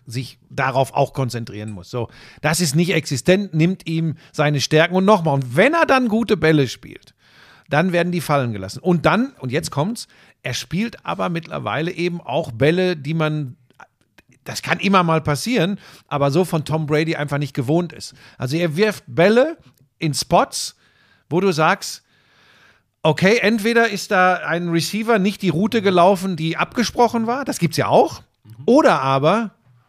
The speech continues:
Speaker 1: er hat etwas gesehen,
Speaker 2: Wahrscheinlich war.
Speaker 1: was da nicht war. Keine Ahnung, da muss man immer vorsichtig sein.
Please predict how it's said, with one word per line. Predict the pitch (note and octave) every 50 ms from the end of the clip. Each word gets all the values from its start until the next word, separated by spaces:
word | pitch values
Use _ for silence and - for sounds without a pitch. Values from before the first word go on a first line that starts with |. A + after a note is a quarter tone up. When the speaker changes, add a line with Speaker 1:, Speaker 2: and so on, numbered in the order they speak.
| _ _ _ _ _ _ _ _ _ _ _ _ -
Speaker 1:
er | D#3+ D#3+ C3+ F3
hat | - -
etwas | F3+ F#3+ - - F#3 F3+ - -
gesehen, | - F3+ C#3 C#3 D#3+ F#3 G#3 G#3+ G#3+ G#3 - _ _ _ _ _ _ _ _ _ _ _ _ _ _
Speaker 2:
Wahrscheinlich | A#2+ B2 A#2+ - - C#3+ D#3+ F3 E3+
war. | F3+ E3+
Speaker 1:
was | C#3+ E3+ D#3+ -
da | - E3+
nicht | F3 G3 F#3 F3
war. | F3 - - - G2+ - _
Keine | - - D3+ E3 E3 D#3+ C#3+
Ahnung, | C#3 C3+ B2 A#2
da | C#3+ D#3+
muss | F3+ F3+
man | E3+ F3 F3
immer | F3+ F3 D#3
vorsichtig | - E3+ D#3+ D3 A#2 B2 A#2+
sein. | A#2 A2+ G2+